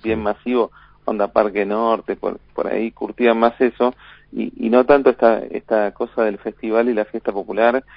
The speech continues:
Speaker 1: y no, es tremendo, es tremendo la, yo les, les cuento a mis amigos que, que por ahí no son de, de, del palo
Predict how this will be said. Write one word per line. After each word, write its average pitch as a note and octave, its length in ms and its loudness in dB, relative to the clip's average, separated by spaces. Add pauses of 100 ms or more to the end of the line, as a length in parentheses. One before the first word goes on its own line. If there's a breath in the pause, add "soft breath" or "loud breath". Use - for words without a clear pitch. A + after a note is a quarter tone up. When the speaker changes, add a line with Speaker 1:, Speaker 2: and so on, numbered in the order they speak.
(220 loud breath)
Speaker 1:
y G#2 540 -8 (340)
no, - 300 4
es D#3+ 160 2
tremendo, A2+ 640 0
es C#3+ 100 -4
tremendo C#3 460 -2
la, A2+ 260 0 (380 soft breath)
yo C3 240 -2 (580)
les, - 300 -4 (160)
les - 220 -4
cuento C3 300 2
a - 20 -4
mis G#2 180 -6
amigos A#2+ 360 2
que, G2+ 260 -8 (100)
que - 80 -6
por G2 180 -2
ahí G2+ 140 0
no G2+ 140 -4
son A2 260 -2
de, F#2+ 320 -4 (320 soft breath)
de, - 320 -4
del G#2 240 0
palo B2 260 2